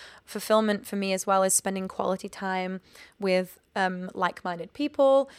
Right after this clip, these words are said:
creating the community. So I'm like, "Okay, great. So I already have these goals for the desired feeling." So it's very clear what I need to do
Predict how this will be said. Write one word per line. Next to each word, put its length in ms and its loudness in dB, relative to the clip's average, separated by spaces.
creating 360 2
the 80 -12
community. 480 2
So 120 2
I'm 60 2
like, 160 2
"Okay, 240 4
great. 280 8
So 380 8
I 80 8
already 240 8
have 220 2
these 160 2
goals 640 6
for 100 2
the 100 6
desired 280 0
feeling." 260 -2
So 120 -6
it's 120 -6
very 300 4
clear 360 6
what 160 4
I 60 4
need 200 -4
to 60 -10
do 460 8